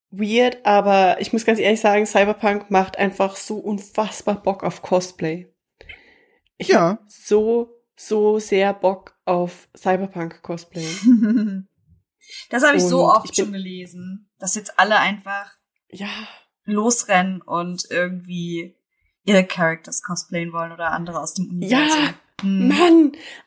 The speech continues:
Speaker 1: Alter, Yvonne, ich muss dir zeigen, diese Klamotten einfach. Mein Charakter hat so einen asymmetrischen roten Rock, äh, eigentlich ganz, also eng,
Speaker 3: Mhm.
Speaker 1: bisschen higher waist und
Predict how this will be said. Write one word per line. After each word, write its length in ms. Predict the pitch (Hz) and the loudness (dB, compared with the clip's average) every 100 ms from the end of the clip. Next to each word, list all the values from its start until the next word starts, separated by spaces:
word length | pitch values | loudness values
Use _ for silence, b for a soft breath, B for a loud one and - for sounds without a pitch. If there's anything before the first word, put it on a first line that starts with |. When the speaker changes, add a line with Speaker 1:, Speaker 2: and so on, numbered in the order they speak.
| _ - | _ 0
Speaker 1:
Alter, 400 | 240 269 262 247 | 4 4 2 2
Yvonne, 220 | 240 254 | 2 2
ich 100 | 254 | 0
muss 140 | 269 - | -2 -2
dir 180 | 240 | -6
zeigen, 480 | - 233 233 240 240 | -4 -2 0 -2 -4
diese 200 | 220 214 | -6 -6
Klamotten 640 | 220 226 208 208 240 208 202 | -2 0 0 0 -2 -6 -4
einfach. 480 | 190 185 202 208 - B B | -4 0 0 0 -4 B B
Mein 180 | 226 214 | 2 2
Charakter 420 | 240 226 240 269 | 4 2 2 0
hat 140 | 254 233 | 0 -2
so 120 | 226 | -4
einen 120 | 208 - | -4 2
asymmetrischen 840 | 202 226 262 233 220 - - 202 | 2 2 2 2 0 -4 -6 -6
roten 460 | 196 202 254 240 | 0 0 0 -2
Rock, 460 | 214 - 220 - - | -4 0 0 0 -6
äh, 240 | - 196 196 | 2 4 4
eigentlich 380 | - 208 208 - | 2 0 0 0
ganz, 280 | 175 202 208 | 0 0 -2
also 220 | - 185 185 | -4 -4 -4
eng, 360 | - 185 220 302 403 | 0 2 4 2 2
Speaker 3:
Mhm. 400 | 220 185 190 190 | 0 2 0 0
Speaker 1:
bisschen 460 | 240 277 320 269 240 | -4 -4 -2 -2 2
higher 320 | 220 226 196 | 4 4 4
waist 520 | 185 190 196 269 - B B B - | 4 2 2 -2 -14 B B B -4
und 420 | 208 208 196 190 | 2 2 2 -6